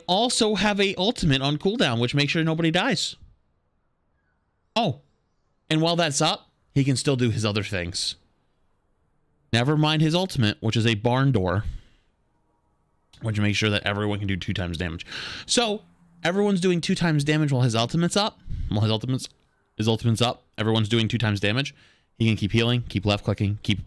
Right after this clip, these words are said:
lamping, and healing himself. Three or four things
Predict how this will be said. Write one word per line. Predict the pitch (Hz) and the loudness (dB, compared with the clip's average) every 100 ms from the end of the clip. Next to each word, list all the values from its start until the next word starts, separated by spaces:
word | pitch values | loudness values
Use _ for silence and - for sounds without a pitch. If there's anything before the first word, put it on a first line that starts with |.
| - - | -12 -4
lamping, | 92 87 - - - - _ _ _ | -4 -4 -8 -12 -20 -20 _ _ _
and | 110 | -2
healing | 104 90 90 | 0 -2 -4
himself. | 90 - - - - _ _ _ _ _ _ _ _ _ _ _ _ _ _ _ _ | -6 -6 -12 -20 -20 _ _ _ _ _ _ _ _ _ _ _ _ _ _ _ _
Three | 113 123 | 0 0
or | |
four | - 110 | 2 0
things | 110 104 | 2 0